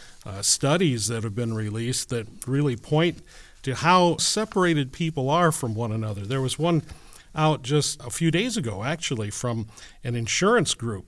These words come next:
Cigna, and, uh, they reported that from their research, about three of, out of every five, something around sixty percent of adults report that they feel lonely, at least part of the time. And it's a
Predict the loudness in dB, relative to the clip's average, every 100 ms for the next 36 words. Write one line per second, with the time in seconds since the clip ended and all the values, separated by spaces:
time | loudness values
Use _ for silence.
0 | -8 -2 2 2 2 -4 -6 -16 -20 -20
1 | -14 -2 0 2 2 0 -6 -2 2 4
2 | 4 4 2 0 0 -6 -8 -6 -6 -4
3 | -2 2 4 2 2 -2 -4 -6 -4 -2
4 | -2 -2 -10 -12 -2 2 4 2 0 0
5 | 0 0 -2 -4 -2 0 2 0 -2 -2
6 | -2 -2 -2 -2 -2 0 -2 -2 -4 -4
7 | -2 -4 -6 -14 -20 -20 -20 -20 -8 -2
8 | -2 -2 -4 -2 -2 -2 -4 -4 -2 -2
9 | -2 -4 -2 -2 -4 -8 -20 -20 -8 0
10 | 2 4 4 4 4 2 0 -6 -10 -8
11 | 0 0 0 0 0 0 -4 -6 -10 -12
12 | -16 -20 -20 -20 -20 -6 0 2 4 2
13 | 0 -4